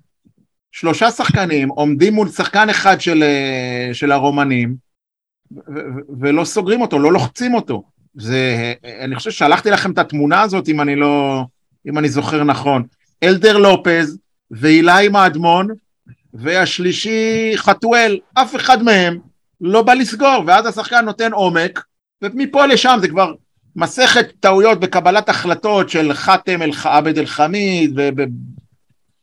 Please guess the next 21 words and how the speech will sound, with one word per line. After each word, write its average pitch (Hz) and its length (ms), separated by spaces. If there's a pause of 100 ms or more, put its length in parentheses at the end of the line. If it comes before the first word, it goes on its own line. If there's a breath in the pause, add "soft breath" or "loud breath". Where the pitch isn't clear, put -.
(100)
לא 165 120
יודע 165 240
מה 156 140
עבר 147 200
לו 143 140
בראש, 151 580 (560)
אה, 139 240
משחק 151 440
רע 196 180
מאוד 180 220
של 135 120
חאתם, 131 360
כבר 120 160
דיברנו 127 400
על 110 80
זה, 107 120 (340)
אבל 165 220
זה 170 140
מתחיל 247 560
ונגמר 208 520
ממחויבות, 185 840